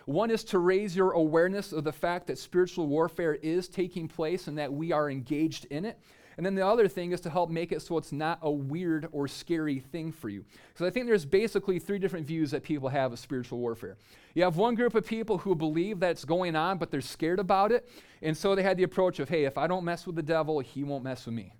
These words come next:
Have you ever heard people say that about bees? "Hey, as long as I don't bother a bee, it's not gonna sting me." That is a crock. <laughs> I've been stung so many times that you see the bee and it lands in, like, "Hey, we're cool. We're not, ouch, what was that about? I didn't even do anything to you." Or it's like saying,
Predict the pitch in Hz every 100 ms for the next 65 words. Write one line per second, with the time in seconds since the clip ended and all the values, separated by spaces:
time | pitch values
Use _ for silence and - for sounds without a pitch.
0 | _ _ _ _ _ - 277 311 311 -
1 | - - 226 254 262 247 226 - 208 214
2 | 202 185 156 165 175 214 - 165 175 143
3 | 170 175 175 180 156 170 165 160 135 151
4 | 165 - 151 156 131 127 160 170 185 185
5 | _ _ _ _ _ 156 160 160 151 139
6 | 120 110 - 127 98 - - _ _ _
7 | _ - 180 220 214 - - 208 214 226
8 | 220 214 214 175 196 196 220 196 160 190
9 | 202 160 165 175 165 135 147 147 156 -
10 | _ - 139 - 165 170 165 147 151 -
11 | 302 330 - 240 311 247 185 285 262 180
12 | 175 165 277 247 175 165 190 240 320 -
13 | 135 127 147 117 - - - - 190 226
14 | - 214 208